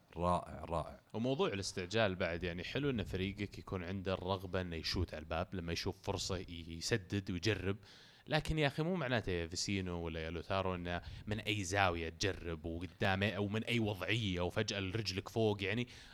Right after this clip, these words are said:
Speaker 2: روق شوي، خليك
Speaker 1: قهرني،
Speaker 2: ثانيه
Speaker 1: قهرني
Speaker 2: زيادة.
Speaker 1: لوتارو على ق-، والله فعلًا اكثر من لقطه في المباراه اقول له شوت ويناول، اقول له ناول ويشوت، كذا انا في مخي اقول له والرجال ما يسمعني الله يهديه.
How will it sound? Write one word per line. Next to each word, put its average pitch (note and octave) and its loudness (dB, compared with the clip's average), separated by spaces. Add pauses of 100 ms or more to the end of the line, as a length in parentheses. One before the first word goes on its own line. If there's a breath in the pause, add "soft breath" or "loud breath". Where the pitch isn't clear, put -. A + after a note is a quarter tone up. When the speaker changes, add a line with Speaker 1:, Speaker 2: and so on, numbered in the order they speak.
Speaker 2:
روق D4 6
شوي، F3 0
خليك A#3+ -2
Speaker 1:
قهرني، A#2 6
Speaker 2:
ثانيه G3+ 6
Speaker 1:
قهرني A2 6
Speaker 2:
زيادة. A2 4
Speaker 1:
لوتارو F2+ 2
على D#2 0
ق-، E2+ 0
والله F#2 2
فعلًا F2+ 0
اكثر F2+ 0
من F2 0
لقطه G#2 0
في F2 -4
المباراه F#2+ 2
اقول A#2 6
له A2 6
شوت D#3 10
ويناول، A2+ 6
اقول D3 6
له D#3+ 8
ناول F3+ 12
ويشوت، B2+ 4
كذا A#2+ 0
انا G#2+ 0
في A2+ -2
مخي F#2+ -2
اقول G#2 -2
له B2 2
والرجال G#2 2
ما G2+ 2
يسمعني E2 -4
الله D2+ -4
يهديه. D2 -12